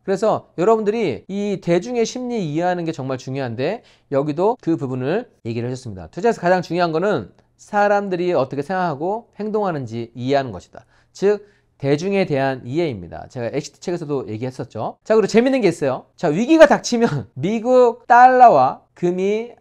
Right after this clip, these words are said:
안전자산이라고 생각하고 매수한다. 이걸 역으로 해석하면 뭐가 돼요? 위기가 발생하면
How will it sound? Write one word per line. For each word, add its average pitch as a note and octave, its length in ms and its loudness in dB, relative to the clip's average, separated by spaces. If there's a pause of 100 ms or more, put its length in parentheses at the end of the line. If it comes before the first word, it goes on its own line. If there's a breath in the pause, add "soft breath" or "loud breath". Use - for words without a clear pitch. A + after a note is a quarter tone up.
(140)
안전자산이라고 F3+ 880 0
생각하고 E3+ 640 -6
매수한다. A#2 760 -6
이걸 F#3+ 340 2
역으로 E3 240 2
해석하면 G#3 380 -6
뭐가 C3+ 200 -2
돼요? D3+ 320 -6
위기가 A3+ 800 8
발생하면 F3 840 -2